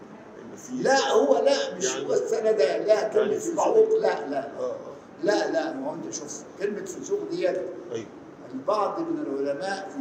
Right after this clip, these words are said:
Speaker 2: يسمي العاصي فاسق، والبعض منهم يسميه منافق. الإمام الحسن البصري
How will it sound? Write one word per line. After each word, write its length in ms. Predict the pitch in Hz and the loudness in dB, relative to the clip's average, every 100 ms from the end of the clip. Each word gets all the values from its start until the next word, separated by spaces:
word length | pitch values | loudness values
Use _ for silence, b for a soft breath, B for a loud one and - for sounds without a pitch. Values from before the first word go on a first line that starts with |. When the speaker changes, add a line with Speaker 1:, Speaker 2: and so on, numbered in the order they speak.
| 139 | -4
Speaker 2:
يسمي 420 | - - - 160 | -2 -4 -4 -6
العاصي 480 | 147 156 175 165 151 | -4 -4 -6 -8 -8
فاسق، 340 | 139 - - - - - - - - - - - - - - - - - - - - - 135 | -4 -4 -6 -14 -18 -20 -20 -20 -20 -20 -20 -20 -20 -20 -20 -20 -20 -20 -20 -20 -20 -8 -2
والبعض 500 | 139 165 202 180 170 | 0 2 2 2 0
منهم 340 | 202 180 175 | 0 0 0
يسميه 340 | 156 147 - | 2 2 2
منافق. 480 | - - - - - - - - - - - - - - - - - - - - - - - - - - - - - 180 | 0 0 0 -2 -4 -10 -14 -18 -18 -20 -20 -20 -20 -20 -20 -20 -20 -20 -20 -20 -20 -20 -20 -20 -20 -18 -18 -18 -14 -6
الإمام 400 | 139 151 180 - | -2 0 2 2
الحسن 400 | - 180 170 143 | 0 -2 -4 -6
البصري 480 | - - - - | -4 -2 -4 -8